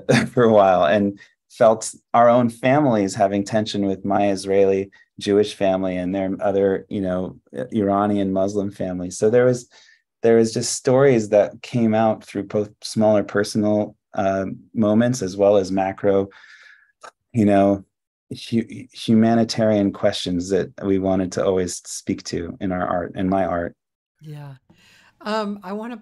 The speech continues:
Speaker 2: play a-, another thing, and, uh, let's see. I see that you did a, uh, Tiny Desk concert. And was this a concert, the, for Tiny, Tiny Desk, or was it a
Speaker 1: No,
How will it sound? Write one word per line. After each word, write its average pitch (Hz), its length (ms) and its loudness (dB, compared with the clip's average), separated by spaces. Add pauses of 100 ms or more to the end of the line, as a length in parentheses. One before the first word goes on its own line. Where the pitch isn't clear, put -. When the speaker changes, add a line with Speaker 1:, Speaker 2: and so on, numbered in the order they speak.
Speaker 2:
play 185 880 -10 (100)
a-, 170 300 -16
another 170 540 -14
thing, 165 460 -16
and, 151 380 -14
uh, 143 240 -12 (640)
let's 190 200 -18
see. 156 460 -10
I 170 120 -14
see 202 240 -8
that 185 160 -12
you 170 100 -10
did 160 280 -12
a, 151 340 -10
uh, 139 180 -14 (360)
Tiny 190 280 -10
Desk 170 380 -12
concert. 151 680 -14 (1000)
And 160 320 -14
was - 220 -16
this 202 180 -12
a 202 40 -14
concert, 202 580 -10
the, 180 160 -10 (100)
for 202 180 -14
Tiny, 196 440 -14 (120)
Tiny 208 280 -12
Desk, 214 400 -14
or 160 120 -12
was 160 200 -12
it 131 100 -4
a - 20 0
Speaker 1:
No, 123 360 4